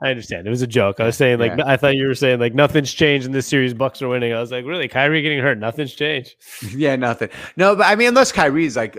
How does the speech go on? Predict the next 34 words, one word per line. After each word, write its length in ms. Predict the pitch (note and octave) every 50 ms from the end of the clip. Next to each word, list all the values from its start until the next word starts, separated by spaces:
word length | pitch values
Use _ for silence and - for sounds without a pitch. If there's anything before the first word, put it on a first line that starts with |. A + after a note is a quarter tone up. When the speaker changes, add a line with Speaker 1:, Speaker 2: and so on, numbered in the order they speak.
| - -
Speaker 2:
like 380 | C3 C#3+ C3 B2 G#2 C3 C3+ C3
they 220 | C3+ C3 C3 A2+
said, 220 | - - D#3+ C3+
he's 120 | A#2+ G#2+ B2
out 140 | A2+ G#2+ -
the 80 | A2
rest 160 | A2 G2+ -
of 60 | G2 G2
the 60 | F#2
series. 300 | - C3+ C3 A2+ G#2 G#2
If 80 | G#2+
he's 160 | A#2 B2 A2 A#2+
not 160 | A#2 A2 G2+
healthy 260 | A2 A2+ A2+ A2+ G#2+
the 80 | G2 F#2+
rest 200 | G2+ G2+ - -
of 60 | F2+ F2 -
the 40 | -
playoffs, 360 | - A2+ G#2 F#2 F#2 F#2+ -
that 120 | G2+ G2+
changes 300 | - - G2 G2 F2+ F2+
the 60 | F2+
equation 360 | F2 - G2+ F#2+ F2 F#2 F2+ E2+
for 140 | - D2
everything, 560 | F#2 B2 D3 B2+ A#2 F2 E2+ - - D2 C#2+ F2
right? 300 | F#2 E2 E2+ G2+ F#2+ E2+
I 40 |
mean, 240 | D#2 E2+ D#2+ D#2+ D#2 E2+
then 180 | F2 E2+ E2
the 80 | F#2+ G#2
Clippers 360 | - - C#3+ A#2+ B2 A2 -
might 220 | G#2+ G#2 G2 F2+
win, 300 | F#2 G2 F#2+ F2+ F2 F2
the 120 | F#2 F2+